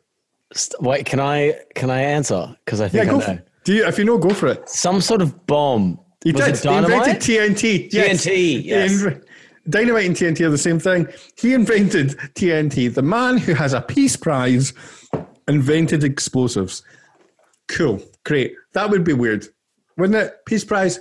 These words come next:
Speaker 2: T N T. Do you know what's
Speaker 1: Yep.
Speaker 2: even weirder? Do you know who was nominated for the Nobel Peace Prize in nineteen thirty-nine?
Speaker 1: Oh, oh, pick me, pick me.
Speaker 2: Go for it. Say his name.
Speaker 1: Adolf Hitler.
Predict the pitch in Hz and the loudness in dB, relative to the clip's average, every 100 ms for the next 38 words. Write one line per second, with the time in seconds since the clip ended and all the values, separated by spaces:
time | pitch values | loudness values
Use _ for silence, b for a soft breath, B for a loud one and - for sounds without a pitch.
0 | - 165 135 120 123 117 B - 226 277 | -6 -2 0 -2 -2 -4 B -4 0 2
1 | 240 196 151 151 233 247 170 104 - B | 2 2 2 4 4 2 2 0 -6 B
2 | - 240 262 254 170 170 185 208 202 202 | -2 2 4 4 2 2 2 2 2 0
3 | - 160 165 170 160 - 170 - 160 147 | 0 0 2 2 2 2 0 0 0 2
4 | 147 170 165 151 143 165 139 151 190 131 | 2 2 0 -2 2 0 2 0 0 -2
5 | - _ _ - 214 - - 202 123 - | -6 _ _ 0 0 0 0 0 0 -2
6 | 208 196 196 - - 196 208 147 196 190 | -2 0 -2 -4 -4 0 0 -2 0 0
7 | - 165 - - 190 185 139 131 117 101 | 0 -2 -2 -2 2 2 2 0 0 -4
8 | _ _ _ - 185 170 175 151 107 | _ _ _ -2 0 2 0 0 -2